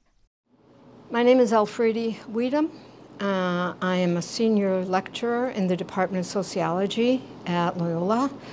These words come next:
I've been here about sixteen years. I got my P H D from the University of Illinois at Chicago in nineteen ninety-three. I worked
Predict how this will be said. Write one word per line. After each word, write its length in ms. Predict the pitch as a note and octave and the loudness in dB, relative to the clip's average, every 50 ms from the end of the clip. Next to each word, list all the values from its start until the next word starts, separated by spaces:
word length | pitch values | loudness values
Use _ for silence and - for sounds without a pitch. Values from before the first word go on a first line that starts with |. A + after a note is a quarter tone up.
| - - - - | -16 -12 -6 -2
I've 200 | F3 E3+ E3 E3 | -2 0 0 0
been 200 | F#3 F3+ F#3 F#3+ | 0 0 2 0
here 220 | F3+ F#3+ F#3+ F#3 | 0 0 0 2
about 260 | F#3 F3+ F3+ F3+ F3 - | 2 2 0 0 -2 -2
sixteen 720 | - - G#3 G#3 - - - - - A3+ G#3+ G#3 G#3 G#3+ | -2 -4 -4 -4 -6 -10 -10 -6 -2 0 2 4 4 4
years. 580 | G#3+ G#3 G#3+ A3 A#3 B3+ D4+ F4+ - - - - - - - - - - - - - - - | 4 4 2 2 0 -2 -2 -4 -6 -10 -12 -12 -14 -16 -16 -16 -16 -16 -16 -16 -16 -10 -8
I 120 | F#3+ F#3 | -6 -4
got 320 | E3 - E3+ F3+ G#3 - - | -2 -2 -2 -2 -2 -2 -2
my 300 | F3+ F3 E3+ E3 E3 E3 D#3+ | 0 0 2 2 0 0 -2
P 140 | - - A3 | 0 4 6
H 320 | G#3 G#3 G#3 - - - | 6 6 4 2 -4 -4
D 220 | - A#3 A3+ A#3 A3+ | -2 0 0 0 0
from 140 | A3 G#3+ F#3+ | -2 -2 -2
the 80 | F#3 F#3 | 0 0
University 340 | F#3+ F#3 F#3 F#3 F#3 - | 0 0 0 -2 -2 -2
of 80 | G3 F3 | -2 -2
Illinois 500 | F#3 F3+ F3+ F3 F3 F3+ F#3 F#3 F#3 F#3+ - | 0 0 0 0 0 0 0 0 -2 -4 -4
at 160 | F#3 F3 - | -6 -8 -8
Chicago 640 | - - - - - G3+ F#3+ G3 G3 A#3 A#3+ B3+ C4 C#4+ - - - - - - - - - - - - - - | -10 -12 -12 -6 -4 -2 -2 -2 -2 -2 -2 -2 -2 -4 -8 -14 -16 -16 -16 -16 -16 -16 -16 -16 -16 -16 -6 0
in 140 | G3 F3+ F3 | 2 4 4
nineteen 460 | F3 F3 F#3 F#3+ F3+ - - F#3 F3+ | 4 4 2 0 -2 -2 0 0 2
ninety-three. 880 | F3 E3+ F3 F3 D#3+ F3+ E3 - - - G3 G3 G3 G#3 A3+ B3 C4+ C#4 - - - - - - - - - - - - | 2 2 0 0 -2 -2 -4 -6 -6 -4 0 2 2 2 2 2 0 -2 -6 -12 -16 -18 -18 -18 -18 -18 -18 -18 -8 -4
I 100 | - F#3+ F#3 | 0 0 2
worked 460 | F3 F3 G3 G3 G3+ G3+ - - - | 4 6 6 6 6 4 0 -8 -12